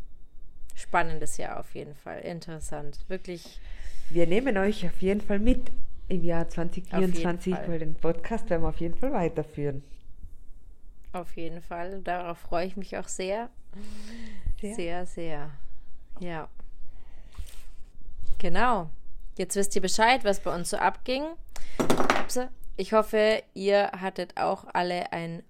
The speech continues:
Speaker 1: wunderschönes Jahr zweitausenddreiundzwanzig oder ein lehrreiches oder beides.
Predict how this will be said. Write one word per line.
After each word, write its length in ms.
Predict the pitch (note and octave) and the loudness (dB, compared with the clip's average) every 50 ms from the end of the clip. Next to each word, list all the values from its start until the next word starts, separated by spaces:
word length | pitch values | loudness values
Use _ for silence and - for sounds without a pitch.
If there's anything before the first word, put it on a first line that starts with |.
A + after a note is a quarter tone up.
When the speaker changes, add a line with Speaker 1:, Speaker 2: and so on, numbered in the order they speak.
| - - - | -20 -20 -14
Speaker 1:
wunderschönes 840 | - F#3 F#3 F3+ F3+ F3+ E3+ - - F3 E3 D#3+ D#3+ D#3 D3+ - - | -10 -10 -8 -8 -8 -10 -10 -10 -10 -8 -10 -8 -10 -10 -12 -12 -12
Jahr 280 | D#3 D3+ D3 D3+ - - | -12 -10 -10 -10 -12 -14
zweitausenddreiundzwanzig 1400 | - - D#3+ D#3+ D3 - - - - C#3 C#3 C#3+ C#3 - - - D#3 E3 F3+ F#3+ - - C#4+ D4 D4 - - - - - - | -14 -16 -16 -16 -16 -16 -18 -16 -14 -14 -14 -14 -16 -18 -10 -8 -6 -6 -6 -6 -8 -6 -6 -6 -8 -8 -14 -18 -18 -12 -12
oder 320 | E3 D#3+ D#3+ D#3+ D#3+ - | -10 -10 -10 -12 -12 -12
ein 120 | D#3 D3+ | -14 -14
lehrreiches 1000 | D3 D3 D#3 E3 F3+ F#3 G3+ G#3 A3 G#3+ - - C4 C4 B3 - - - - - - | -12 -8 -6 -4 -4 -4 -4 -6 -8 -8 -10 -12 -12 -12 -10 -12 -10 -10 -12 -10 -10
oder 300 | - E3 D#3 D3+ C#3+ C#3+ | -12 -12 -10 -12 -12 -12
beides. 640 | - C#3 C#3+ E3 G3 A#3 C#4+ D4 C#4+ - - - | -8 -6 -6 -4 -4 -4 -6 -6 -8 -12 -16 -18